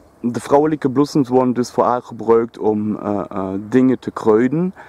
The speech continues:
Eh, maar ook de mannelijke bloesems zijn interessant, want, eh, juist nu in het najaar,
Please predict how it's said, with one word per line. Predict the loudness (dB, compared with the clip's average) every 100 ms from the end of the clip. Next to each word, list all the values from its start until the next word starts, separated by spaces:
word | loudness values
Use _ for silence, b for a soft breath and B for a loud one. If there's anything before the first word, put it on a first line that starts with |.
| B B
Eh, | -2 0 0
maar | 0 0
ook | 0 -4
de | 0
mannelijke | 2 2 -2 -6 -8
bloesems | -4 -4 -2 0
zijn | 2 0 0
interessant, | -8 -8 -2 -2 0 -4 0
want, | 0 0 -2
eh, | -2
juist | 0 2 0 0
nu | 0 2 2
in |
het | 0 2
najaar, | 2 2 0 -2 -4